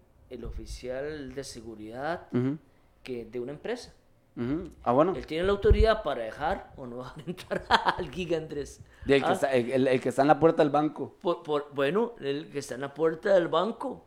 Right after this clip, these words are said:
Speaker 2: Él, él le puede decir a usted, "No, usted no me entra aquí", y... y, y toda-, y más si se pone mal criada, ¿verdad? La persona,
Speaker 1: No,
Speaker 2: Mike,
Speaker 1: un día
Speaker 2: peor.
Speaker 1: eso est-, un día eso estaba,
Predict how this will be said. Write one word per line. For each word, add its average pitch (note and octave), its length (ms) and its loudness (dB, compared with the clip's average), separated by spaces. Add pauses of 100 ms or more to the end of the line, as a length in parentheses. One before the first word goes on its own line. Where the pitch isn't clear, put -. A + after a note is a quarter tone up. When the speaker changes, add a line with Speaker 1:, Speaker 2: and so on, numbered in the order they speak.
(120)
Speaker 2:
Él, C3 180 0
él C3+ 160 2
le D#3 120 4
puede E3+ 240 10
decir E3+ 200 8
a E3+ 40 6
usted, D3+ 240 4
"No, D3+ 100 6
usted C3+ 240 2
no D#3 120 4
me D#3 120 4
entra E3 240 0
aquí", E3 180 -4
y... A#2 500 -4 (360)
y, D#3+ 80 10
y E3 40 6
toda-, C#3+ 280 12
y C#3+ 120 8
más C3 200 8
si D#3+ 80 0
se D#3+ 140 2
pone E3+ 180 8
mal F3+ 220 4
criada, D3 300 6
¿verdad? C#3+ 180 6
La C3+ 120 4
persona, C#3+ 320 4
Speaker 1:
No, - 20 2
Speaker 2:
Mike, D3 180 6
Speaker 1:
un F3+ 40 2
día G3 120 12
Speaker 2:
peor. D3+ 160 12
Speaker 1:
eso B2+ 100 2
est-, - 100 -4
un E3+ 120 4
día F#3+ 80 12
eso F#3+ 140 6
estaba, F#3+ 420 12